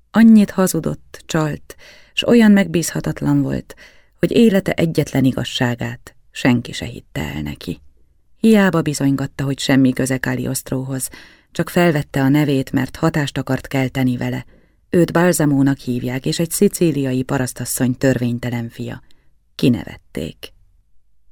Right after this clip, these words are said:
Állítását a legbutább, legügyetlenebb, legképtelenebb hazugságnak tartották. Tanúk állították,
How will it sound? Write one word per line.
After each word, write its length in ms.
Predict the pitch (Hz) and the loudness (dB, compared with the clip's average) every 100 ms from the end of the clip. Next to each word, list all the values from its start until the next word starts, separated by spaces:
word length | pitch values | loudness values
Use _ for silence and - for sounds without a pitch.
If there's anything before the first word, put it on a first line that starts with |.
| - | 0
Állítását 800 | 233 214 185 160 147 - 131 | 2 2 0 -2 -2 -2 -4
a 60 | 131 | -2
legbutább, 680 | 151 185 165 - 147 143 - | -2 -2 -4 -4 -6 -8 -6
legügyetlenebb, 880 | 143 151 143 135 - 135 127 123 - - - | -4 -2 -2 -4 -2 0 0 -2 -14 -20 -14
legképtelenebb 880 | - 165 - 123 117 - 120 120 120 | -2 -2 -2 -6 -6 -6 -6 -6 -8
hazugságnak 640 | - 117 - - 117 123 117 | -8 -10 -10 -10 -10 -10 -10
tartották. 840 | 123 117 120 - - 120 - - _ _ _ _ | -10 -10 -12 -12 -10 -10 -10 -20 _ _ _ _
Tanúk 400 | - 226 170 156 | 2 4 4 0
állították, 840 | 139 131 127 131 - - 135 135 | -2 -2 -4 -6 -10 -8 -8 -8